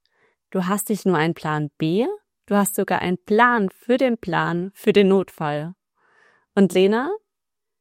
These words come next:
du bist, wie Ben dich beschrieben hat, ein kleiner, kreativer Wirbelsturm. Dein Navi ist das Bauchgefühl, dein Terminkalender ist eher so eine grobe Empfehlung und dein Lebensmotto ist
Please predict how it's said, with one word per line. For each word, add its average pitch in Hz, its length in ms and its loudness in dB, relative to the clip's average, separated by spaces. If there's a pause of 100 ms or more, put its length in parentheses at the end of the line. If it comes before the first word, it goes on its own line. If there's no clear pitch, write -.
(120)
du 254 180 0
bist, 262 420 0 (460)
wie 226 100 0
Ben 202 220 2
dich 233 160 0
beschrieben 226 520 -4
hat, - 280 -6 (440)
ein 180 220 -2
kleiner, 240 600 0
kreativer 190 1080 -2
Wirbelsturm. 156 920 -4 (720)
Dein 185 220 4
Navi 247 320 2
ist - 220 -10
das - 200 -10
Bauchgefühl, 202 960 -2 (640)
dein 202 220 4
Terminkalender 196 800 -2
ist - 220 -10
eher 202 260 0
so 185 380 -2
eine 175 500 -2
grobe 226 380 0
Empfehlung 240 760 -2 (540)
und 277 160 2
dein 208 160 4
Lebensmotto 208 600 -2
ist - 260 -10